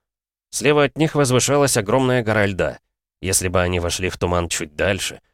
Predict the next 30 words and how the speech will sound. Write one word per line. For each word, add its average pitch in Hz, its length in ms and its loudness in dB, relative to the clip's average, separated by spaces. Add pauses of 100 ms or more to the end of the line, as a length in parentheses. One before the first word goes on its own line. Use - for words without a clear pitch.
(280)
если 127 280 -2
бы 120 140 0
они 117 220 2
свернули 110 440 2
не 104 140 2
так 92 180 -2 (100)
круто... 98 420 -2 (640)
Но 113 140 0
он 131 120 4
не 135 80 4
мог 117 200 2
сейчас 90 420 -2
об 82 120 -2
этом 80 300 -4
думать. 80 400 -4 (300)
Оглянувшись, 113 640 0
он 110 100 2
увидел 110 340 0
рядом 98 340 0
Дженнил. 82 500 -4 (1040)
«Выясни, 101 520 -4
не 101 120 0
выпал 101 300 0
ли 95 100 -2
кто-то 101 320 -4
за 92 200 0
борт 76 200 -6
во 80 100 -2
время 80 280 -4
поворота», — 76 580 -2